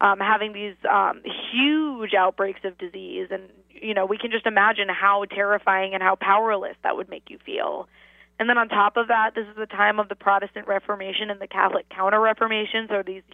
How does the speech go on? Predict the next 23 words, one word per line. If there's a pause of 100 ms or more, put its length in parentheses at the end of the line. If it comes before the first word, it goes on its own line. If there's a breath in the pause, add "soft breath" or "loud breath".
(120)
huge
religious
wars
that
are
getting
very
bloody
and
very
violent. (1040 soft breath)
This
is
also
a
time
of
something
called
the
Little
Ice
Age.